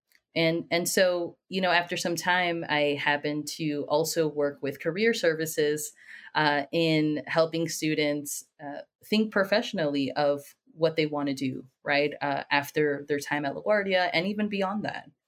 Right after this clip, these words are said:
Um, so exploring different industries of their interest and also exploring industries of, um, maybe an area that they weren't so familiar with.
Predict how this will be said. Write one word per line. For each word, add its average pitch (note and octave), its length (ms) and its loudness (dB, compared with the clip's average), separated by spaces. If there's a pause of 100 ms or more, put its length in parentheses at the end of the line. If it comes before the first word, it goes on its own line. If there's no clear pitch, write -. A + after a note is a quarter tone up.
Um, D3+ 420 0 (320)
so F3+ 200 2
exploring F3+ 680 2
different D#3+ 460 2
industries D3 880 -4 (100)
of C#3+ 460 -2
their D#3+ 240 2
interest D3+ 760 0
and D3+ 380 0 (480)
also D#3+ 420 2
exploring D3 680 -2
industries C#3+ 760 -4
of, D3 500 -2 (480)
um, D3+ 440 -8 (220)
maybe F3 460 -4 (340)
an E3 120 0
area D#3 380 4
that C#3+ 180 0
they D#3 120 2
weren't D3+ 340 0
so D3 180 0
familiar C#3+ 460 -2
with. - 420 -6